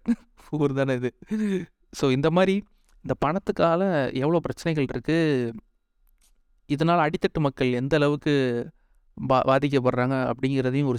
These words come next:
சீன்ல காமிச்சிருப்பாங்க. அதே மாதிரி இன்னொரு ஒரு சீன், ஒரு முக்கியமான சீன் ஒண்ணு இருக்கும். அது என்ன சீன் அப்படின்னா, ஒரு பணத்தால,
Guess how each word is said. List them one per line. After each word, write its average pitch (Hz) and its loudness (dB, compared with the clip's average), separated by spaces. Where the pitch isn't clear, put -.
சீன்ல 139 2
காமிச்சிருப்பாங்க. 120 -4
அதே 156 0
மாதிரி 185 2
இன்னொரு 190 2
ஒரு 135 2
சீன், 160 -4
ஒரு 131 0
முக்கியமான 175 0
சீன் 139 -2
ஒண்ணு 120 -2
இருக்கும். 117 -4
அது 131 -2
என்ன 156 2
சீன் 147 -2
அப்படின்னா, 123 -2
ஒரு 127 -2
பணத்தால, 180 0